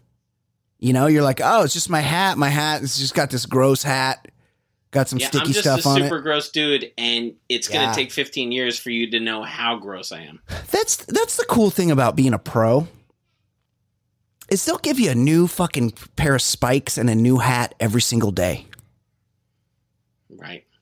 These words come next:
Speaker 1: How good is that? I'm sure you get one, you get a pair of spikes. You don't want brand new ones every day.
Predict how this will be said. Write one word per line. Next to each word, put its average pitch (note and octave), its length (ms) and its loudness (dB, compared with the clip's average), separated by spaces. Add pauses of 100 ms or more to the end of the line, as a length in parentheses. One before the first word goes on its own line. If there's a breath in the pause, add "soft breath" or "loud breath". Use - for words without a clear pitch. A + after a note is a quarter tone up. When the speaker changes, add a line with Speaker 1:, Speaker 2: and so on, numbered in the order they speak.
Speaker 1:
How A#4+ 200 0
good F#4 240 2
is G#4 160 0
that? C4+ 360 -2 (400)
I'm B4 160 0
sure - 360 0
you A#3+ 140 4
get G3 200 0
one, F3 400 2
you E3 220 -2
get F3 120 0
a E3+ 40 2
pair F3 200 2
of D#3 80 0
spikes. D#3 340 0
You G#3+ 60 -2
don't A3 120 4
want C3 240 0
brand C#3+ 360 2
new D3 120 6
ones C3+ 260 4
every A#2+ 220 2
day. A#2+ 440 -2